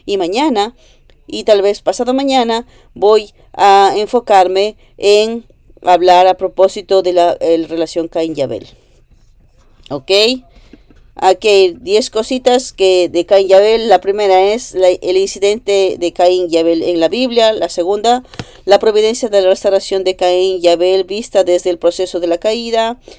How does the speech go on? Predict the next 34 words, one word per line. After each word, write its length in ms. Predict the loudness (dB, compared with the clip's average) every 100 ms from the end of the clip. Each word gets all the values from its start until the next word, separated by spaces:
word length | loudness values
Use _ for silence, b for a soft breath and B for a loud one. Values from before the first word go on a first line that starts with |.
| B B B
cuando 300 | 2 2 2
Dios 260 | 0 -2 -2
solo 260 | -2 -2
aceptó 440 | -2 -4 -4 -4 -2
primero 380 | -4 0 2
la 100 | 2
ofrenda 440 | 2 0 -4 2 2
de 100 | 2
Abel. 400 | 2 2 0 -4 -8
¿Cuál 400 | 0 2 2 -2 b b
era 340 | -2 4 4 4
el 100 | 2
estado 440 | 0 2 4 4
del 160 | 2 0
corazón 480 | 2 0 2 -2 0
de 120 | 0
Caín 500 | 2 2 0 -4 -8 b b b
cuando 300 | -2 2 2
Dios 320 | 2 2 2
tomó 240 | 0 0 2
la 100 | 2
ofrenda 320 | 0 -2 0
de 80 | 0
Abel 320 | 0 -2 -2 0
antes 640 | 2 2 0 0 -4 -2
de 80 | -2
la 100 | 0
Caín? 420 | 2 2 0 -8 b b _
¿Qué 160 | -2
tipo 300 | -2 0 2
de 80 | 4
actitud 400 | 2 -2 -8 -4
debería 460 | 0 0 0 2 2
haber 280 | 2 -2